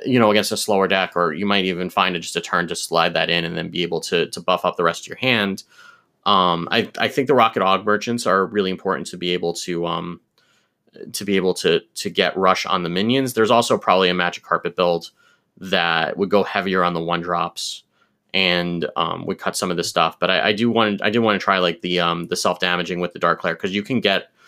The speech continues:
um, you can get a fair amount of, of value out of that hero power.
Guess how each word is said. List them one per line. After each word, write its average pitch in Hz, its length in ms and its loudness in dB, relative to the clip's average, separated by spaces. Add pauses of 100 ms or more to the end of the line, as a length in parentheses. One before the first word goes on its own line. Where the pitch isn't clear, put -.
(420)
um, 85 600 0
you 110 160 -6
can 139 120 -2
get 117 120 4
a 95 60 -2
fair 92 320 2
amount 87 320 2
of, 85 360 -2 (120)
of 90 220 2
value 90 460 0
out 87 200 0
of 87 60 -4
that 87 260 -2
hero 80 260 -4
power. - 400 -6